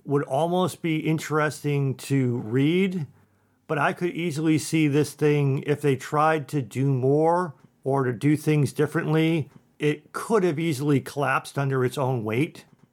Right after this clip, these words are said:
So, it, again, it's impressive that the webbing holds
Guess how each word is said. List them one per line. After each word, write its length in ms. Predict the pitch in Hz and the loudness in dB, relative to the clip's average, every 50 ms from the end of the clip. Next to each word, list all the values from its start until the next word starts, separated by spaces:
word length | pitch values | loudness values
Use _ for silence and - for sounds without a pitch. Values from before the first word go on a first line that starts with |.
| _ _ _ _ | _ _ _ _
So, 300 | _ - - 151 147 143 | _ -4 0 2 2 2
it, 220 | 151 - 147 139 165 | 2 2 0 0 0
again, 280 | 151 143 151 139 135 - | 0 0 0 0 -2 -2
it's 280 | 151 151 143 139 - - | 0 0 0 0 -2 -4
impressive 1000 | - 156 147 139 131 - 147 151 147 - 156 165 160 160 147 139 117 - - _ - | 0 0 0 0 0 0 0 0 0 -2 -2 0 0 0 0 -2 -6 -12 -16 _ -2
that 160 | 139 131 - | -2 0 0
the 60 | 143 123 | -2 -2
webbing 400 | 113 127 131 123 135 135 131 107 | 0 0 0 0 0 -2 0 0
holds 640 | 104 147 135 123 110 104 110 107 - - - - | 0 2 2 2 2 0 -4 -8 -14 -16 -18 -18